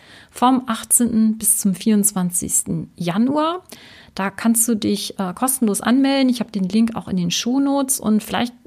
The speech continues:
ist das für dich wie so eine kleine, äh, Auszeit, dass du einfach mal dir diese Interviews, äh, anhörst. Und es sind verschiedene Expertinnen, die zu ganz unterschiedlichen Themen sprechen.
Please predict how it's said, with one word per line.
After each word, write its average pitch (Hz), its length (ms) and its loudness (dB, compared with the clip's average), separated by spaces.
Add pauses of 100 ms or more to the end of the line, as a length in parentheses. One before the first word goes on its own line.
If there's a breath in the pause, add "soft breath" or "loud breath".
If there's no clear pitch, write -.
(140)
ist - 200 -6
das - 160 -2
für 240 80 -2
dich 226 220 -4
wie 233 80 0
so 220 100 2
eine 226 160 4
kleine, 226 500 2
äh, - 220 0
Auszeit, 226 560 0
dass 208 140 -2
du - 80 -6
einfach 202 360 -6
mal 202 280 -2 (440 loud breath)
dir 208 140 2
diese 185 260 -4
Interviews, 190 680 0
äh, - 100 -10 (160)
anhörst. 285 480 0
Und 214 60 0
es 202 100 -2
sind 202 140 0
verschiedene 196 420 -2
Expertinnen, 262 640 0
die 220 120 4
zu - 100 -6
ganz 233 220 0
unterschiedlichen - 720 -4
Themen 277 300 2
sprechen. 220 600 0